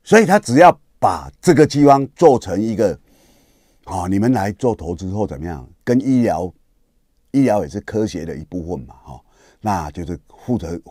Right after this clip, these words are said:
符合，符合科技，所以来这边做，啊，比如说药厂、实验室或者，啊，科技相关的一些研发，啊，就比如说疫苗啊或怎么样，那这个一定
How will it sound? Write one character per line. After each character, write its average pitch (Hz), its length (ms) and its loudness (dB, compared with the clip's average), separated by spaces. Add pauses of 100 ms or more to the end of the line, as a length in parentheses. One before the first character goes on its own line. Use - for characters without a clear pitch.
(120)
符 139 140 2
合， 98 180 -4
符 113 160 -2
合 107 160 2
科 117 260 -4
技， 110 240 -4 (520)
所 170 160 6
以 175 60 8
来 139 140 6
这 160 140 6
边 156 220 6
做， 160 320 6 (580)
啊， 73 420 -16
比 113 100 -2
如 104 80 0
说 101 260 0 (600)
药 131 200 6
厂、 69 300 -14
实 110 220 -8
验 131 140 4
室 104 300 -2 (100)
或 123 280 0
者， 78 180 -6
啊， 69 400 -14
科 117 180 -2
技 113 160 -2
相 110 220 -2
关 104 180 0
的 85 140 -6
一 98 80 -6
些 98 200 -6
研 87 260 -8
发， 98 280 -2 (540)
啊， 85 320 -10
就 104 140 -8
比 110 100 -4
如 92 60 -4
说 98 180 0
疫 135 180 0
苗 92 300 -2
啊 98 160 2
或 110 140 0
怎 85 120 -8
么 76 60 -10
样， 90 180 -8 (420)
那 143 200 4
这 147 140 0
个 135 120 4
一 117 60 0
定 113 260 0